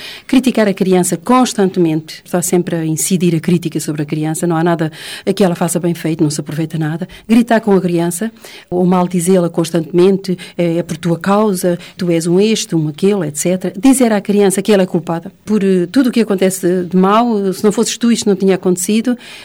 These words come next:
ou que a criança arruinou a sua vida, não é? "Se depois que tu nasceste, depois que en-, entraste aqui em casa, tudo mudou, a família, não tivemos mais paz." Portanto, isto é humilhar, a atitude de humilhação,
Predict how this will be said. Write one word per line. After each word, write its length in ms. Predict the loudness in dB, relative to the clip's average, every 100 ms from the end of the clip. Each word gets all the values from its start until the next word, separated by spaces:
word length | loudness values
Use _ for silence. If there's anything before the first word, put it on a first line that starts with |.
| -2
ou 140 | 0
que 100 | 0
a 20 |
criança 540 | -2 2 2 2 0 0
arruinou 600 | -2 2 2 4 0 0
a 60 | -4
sua 220 | -2 -4
vida, 280 | -4 -10 -10
não 120 | -12
é? 80 | -12 -16 -20 -14
"Se 420 | -8 -6 -4 -6 -2
depois 440 | -4 0 0 0
que 60 | 0
tu 100 | 2
nasceste, 540 | 2 0 0 2 0
depois 280 | -4 -4 -2
que 120 | 2
en-, 160 | 0 2
entraste 440 | -2 0 -2 -2 -6
aqui 140 | 0
em 100 | 0
casa, 420 | 0 0 0 -2 -8
tudo 340 | 2 2 4
mudou, 480 | 2 2 2 2 0 -6 -8 -4
a 80 |
família, 480 | 0 4 4 6 6
não 240 | 6 6 4
tivemos 340 | 2 0 0
mais 340 | -2 -2 -4
paz." 600 | -6 _ 0 0 -2 -8 -10 -16 -20 -20 -12
Portanto, 500 | -8 -4 -2 -2 -2
isto 280 | -6 -8 -4
é 120 | -4 0
humilhar, 460 | 0 2 -2 -6 -10 -12
a 80 | -10
atitude 480 | -6 -4 -4 -4 -2
de 100 | 0
humilhação, 560 | 0 0 -2 -2 -4